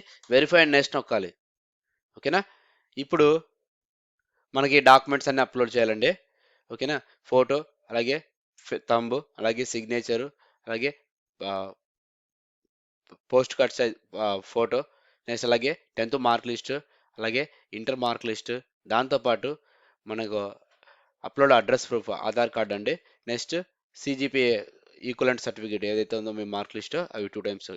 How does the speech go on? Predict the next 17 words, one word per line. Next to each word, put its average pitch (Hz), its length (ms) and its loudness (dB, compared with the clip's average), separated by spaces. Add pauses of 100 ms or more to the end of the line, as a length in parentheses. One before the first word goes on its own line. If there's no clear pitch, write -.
ఇక్కడ 107 200 -8
అక్కడ 98 240 -6
రెండు 98 200 -10
సార్లు 98 240 -10
అప్‌లోడ్ 92 240 -14
చేయాల్సి 92 220 -14
ఉంటుంది. 98 260 -12 (400)
అలాగే 120 400 0
మీరు 127 220 0
క్యాస్ట్ 123 300 4
ఇచ్చే, 117 340 0
క్యాస్ట్ 127 380 0 (560)
ఈడబ్ల్యూఎస్ 127 460 0
కావచ్చు, 117 380 -2 (400)
అలాగే 110 280 0 (320)
ఈబీసీ 135 440 2
కావచ్చు, 110 440 0